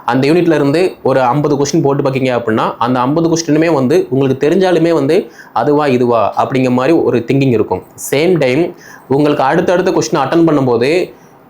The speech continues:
"இதுக்கு நம்ம கரெக்டா அட்டெண்ட் பண்ணணும், இந்த கொஸ்டினை நம்ம இப்படி தான் ஹேண்டில் பண்ணணும்" அப்படிங்கிற மாதிரி அந்த டைம் மேனேஜ்மெண்ட் வந்து வந்துரும்.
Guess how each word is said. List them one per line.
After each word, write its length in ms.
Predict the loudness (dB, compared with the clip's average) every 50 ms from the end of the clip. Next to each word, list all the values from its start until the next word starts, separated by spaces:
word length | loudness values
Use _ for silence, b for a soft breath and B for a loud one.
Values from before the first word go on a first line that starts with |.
| -8 -4
"இதுக்கு 260 | -2 -2 0 0 0
நம்ம 160 | 0 0 0 0
கரெக்டா 240 | -2 -4 -2 -2
அட்டெண்ட் 240 | -2 -2 0 0 0
பண்ணணும், 340 | 0 0 0 0 0 0 -2 -2
இந்த 240 | -2 0 0 0 0
கொஸ்டினை 340 | 0 -2 -4 -2 0 0 2
நம்ம 200 | 2 2 2 0
இப்படி 220 | 0 0 -2 -2
தான் 100 | -2 -2
ஹேண்டில் 160 | -2 -2 -2
பண்ணணும்" 380 | -2 -2 0 0 0 0 0 0 0
அப்படிங்கிற 380 | -2 -2 -2 0 0 0 0 0
மாதிரி 380 | 0 0 0 0 0 -2 -2 -4
அந்த 360 | -4 -2 0 -2 -2 -4 -4 -4
டைம் 320 | -2 0 0 0 -2 -2 -2
மேனேஜ்மெண்ட் 720 | -2 -2 0 0 0 -2 -2 -2 -2 -2 -2 0 0 0
வந்து 120 | 0 0
வந்துரும். 280 | 0 0 0 0 -2